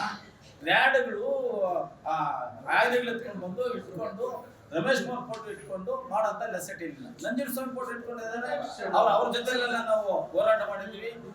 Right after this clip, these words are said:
ನಂಜುಂಡಸ್ವಾಮಿ ಜೊತೆಲೆಲ್ಲ ನಾವು ಹೋರಾಟ ಮಾಡಿ ನಾವೆಲ್ಲ ಜೈಲಿಗೆಲ್ಲ ಹೋಗಿ ಬಂದಿದ್ದೀವಿ.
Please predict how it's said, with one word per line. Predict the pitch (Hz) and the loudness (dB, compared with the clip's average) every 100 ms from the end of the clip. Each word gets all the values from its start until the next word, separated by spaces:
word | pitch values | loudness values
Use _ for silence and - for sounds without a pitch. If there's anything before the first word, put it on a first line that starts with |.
| - 185 | -6 -2
ನಂಜುಂಡಸ್ವಾಮಿ | 233 - - 233 233 - | 0 0 0 -4 -4 -8
ಜೊತೆಲೆಲ್ಲ | 233 220 220 208 | -8 -2 -2 0
ನಾವು | 202 | -2
ಹೋರಾಟ | 196 208 208 | 0 0 0
ಮಾಡಿ | 196 190 185 | -2 -4 -4
ನಾವೆಲ್ಲ | 180 180 - - - - 247 254 | -2 0 2 2 0 -2 -4 -2
ಜೈಲಿಗೆಲ್ಲ | 202 226 214 220 | 0 0 0 0
ಹೋಗಿ | 202 190 175 | 0 -2 -6
ಬಂದಿದ್ದೀವಿ. | 175 180 180 202 226 233 | -8 -10 -10 -8 -10 -12